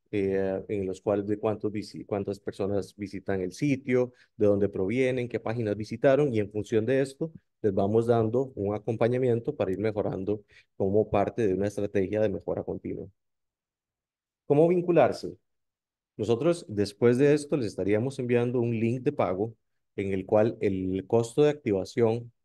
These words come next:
es de cero colones con esos treinta días gratis, que es la implementación de la plataforma. Después de esos treinta días y que ya hemos completado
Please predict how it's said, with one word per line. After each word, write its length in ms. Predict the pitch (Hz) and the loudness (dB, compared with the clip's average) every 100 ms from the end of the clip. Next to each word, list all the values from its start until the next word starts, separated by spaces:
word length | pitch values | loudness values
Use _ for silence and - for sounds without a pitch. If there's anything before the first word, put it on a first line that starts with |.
| _ _ _ - | _ _ _ 2
es 300 | 107 110 - | 2 2 -6
de 200 | 110 95 | -8 -6
cero 380 | 90 117 117 131 | 0 2 2 2
colones 520 | 151 135 98 113 - _ _ _ _ _ _ _ - | 0 2 0 -2 -10 _ _ _ _ _ _ _ -4
con 200 | 101 104 | 0 0
esos 300 | 104 123 - | -2 -6 0
treinta 420 | 127 135 139 135 | 2 2 2 2
días 300 | 123 123 127 | 4 2 2
gratis, 560 | 127 87 110 131 - _ _ _ | 0 0 -4 -12 -14 _ _ _
que 160 | - 104 | 0 2
es 120 | 98 | 2
la 180 | 95 104 | 2 2
implementación 920 | 147 151 139 127 120 135 - 98 110 120 | 2 0 -2 -2 -6 -8 -2 -2 -2 -8
de 240 | 98 113 | 0 2
la 100 | 139 | 2
plataforma. 680 | 139 127 147 - 107 95 113 - _ _ _ - | 0 -4 -4 0 2 2 -6 -10 _ _ _ -4
Después 440 | 110 104 - 123 | -2 0 4 4
de 80 | 139 | 4
esos 240 | 147 156 | -2 -2
treinta 380 | - 147 143 151 | 0 0 0 0
días 360 | 147 107 104 - | 0 0 -2 -4
y 120 | 95 | -10
que 100 | 98 | -4
ya 140 | 95 | -2
hemos 260 | 95 107 117 | 0 0 -4
completado 720 | 131 117 113 - 131 98 87 | -4 -4 -4 0 2 2 0